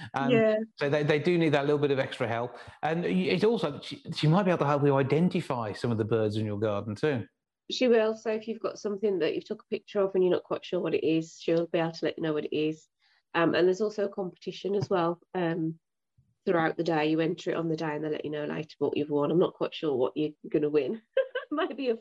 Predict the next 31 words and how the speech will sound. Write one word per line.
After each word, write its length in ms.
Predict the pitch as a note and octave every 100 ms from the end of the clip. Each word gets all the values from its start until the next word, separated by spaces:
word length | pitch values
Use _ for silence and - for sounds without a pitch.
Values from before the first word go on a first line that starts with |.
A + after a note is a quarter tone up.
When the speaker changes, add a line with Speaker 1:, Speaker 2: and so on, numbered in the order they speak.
| -
Speaker 2:
fat 160 | - -
ball. 340 | F#3 F3 A3+ A3 _ - -
Speaker 1:
No, 100 | D#3
well, 220 | D#3 D#3 E3+
you, 100 | D3+
you're 180 | D3
getting 180 | D3 B2+
one 100 | A#2+
of 60 | A#2
those 80 | A#2
Speaker 2:
Yeah. 120 | G3 - A3+
Speaker 1:
anyway. 60 |
It 80 | -
could 120 | - - - E3
be, 60 | B2
it 80 | A#2+
could 120 | F3
be 60 | C#3+
Speaker 2:
Yeah. 60 |
Speaker 1:
a 60 | C#3+
sack 260 | - D#3 E4
of 100 | -
fat 240 | - -
balls. 240 | G#2+ - -
Speaker 2:
<laughs> 300 | D#4 - -
Speaker 1:
But, 180 | D#3 -
uh, 200 | D#3 D3
but 120 | D3 D#3
a 40 |
prize 300 | - F#3 F#3
details 560 | D3+ E3 F3 D3 D3